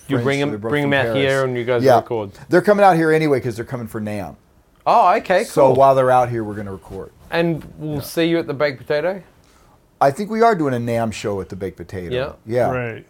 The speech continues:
Speaker 2: Yeah.
Speaker 3: Great.
Speaker 2: nam, nam, Baked Potato, and then, um, and then we're gonna do a gig in Vegas. We might do Alva's. I'm not sure
Speaker 1: Right.
Speaker 2: yet.
Speaker 1: Yeah, yeah.
Speaker 2: Yeah,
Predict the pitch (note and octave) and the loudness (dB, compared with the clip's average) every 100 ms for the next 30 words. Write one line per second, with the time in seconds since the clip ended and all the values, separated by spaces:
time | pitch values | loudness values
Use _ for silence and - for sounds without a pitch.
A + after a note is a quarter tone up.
0 | - A#2 A2+ A2+ A2 G#2 B2 C3+ C#3+ C#3+ | -8 -2 -2 -2 -10 -10 -4 2 2 0
1 | C3 C3 D3 D#3 C#3+ D3 C#3 - D3+ C3 | -6 -6 0 0 2 -2 -4 -6 -2 2
2 | C3 C3 B2+ A#2 A#2+ A#2+ A#2+ A#2 A#2 A2 | 4 4 2 -2 -4 -6 -2 -2 -2 -6
3 | - - _ - B2 A#2+ - _ _ _ | -14 -20 _ -8 -6 -6 -12 _ _ _
4 | A2+ C3 C3 B2+ C3 A2+ C3 B2 G#2+ C3 | -8 -4 -2 -4 -4 -6 -4 -4 -4 -6
5 | B2+ G#2 A#2+ B2 A#2+ B2+ - - - _ | -6 -2 0 0 0 -2 -4 -16 -20 _
6 | _ _ B2 B2+ C#3+ C#3+ B2 B2+ A2+ A#2+ | _ _ -6 2 2 2 0 -4 0 0
7 | A2 A#2+ A2+ - - - B2+ A#2 A#2 A#2 | -2 -6 -10 -12 -20 -10 -6 -4 0 0
8 | A2 G2 F2 - A#2 A#2 - - A2+ - | 0 -4 -8 -10 -8 -8 -8 -14 -14 -14
9 | _ G#2+ F#2+ | _ -10 -10